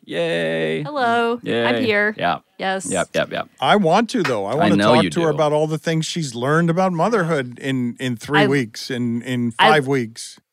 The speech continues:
Speaker 2: I love depriving Dan of personal life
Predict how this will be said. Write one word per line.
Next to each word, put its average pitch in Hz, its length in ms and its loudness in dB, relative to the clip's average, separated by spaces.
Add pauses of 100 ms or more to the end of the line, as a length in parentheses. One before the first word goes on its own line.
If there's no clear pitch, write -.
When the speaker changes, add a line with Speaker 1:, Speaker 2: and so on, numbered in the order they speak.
(840)
Speaker 2:
I 196 60 4
love 165 680 2
depriving 147 1040 -4
Dan 107 600 -2
of - 220 2
personal - 400 0
life - 240 -2